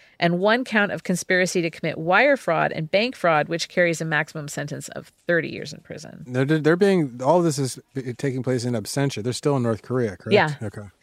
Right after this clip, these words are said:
Speaker 1: So the charges don't stop there. July twenty-ninth, twenty twenty-one, a boss, A K A Hush Puppy with an I,
Speaker 2: Mm-hmm.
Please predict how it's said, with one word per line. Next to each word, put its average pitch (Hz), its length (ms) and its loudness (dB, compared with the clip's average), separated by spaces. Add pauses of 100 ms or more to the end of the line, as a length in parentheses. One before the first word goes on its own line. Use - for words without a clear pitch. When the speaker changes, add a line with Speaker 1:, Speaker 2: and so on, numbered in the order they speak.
(280)
Speaker 1:
So 247 280 6
the 269 120 4
charges 269 360 4
don't 233 160 0
stop 185 300 2
there. 147 220 4
July 208 440 4
twenty-ninth, 196 600 0
twenty 175 260 -2
twenty-one, 170 580 -2
a 170 100 -2
boss, 170 480 0
A 156 100 0
K 151 240 -2
A 151 40 0
Hush 151 280 -4
Puppy 180 480 -4
with 139 200 -6
an 147 100 -8
I, 151 220 -8
Speaker 2:
Mm-hmm. 104 280 -12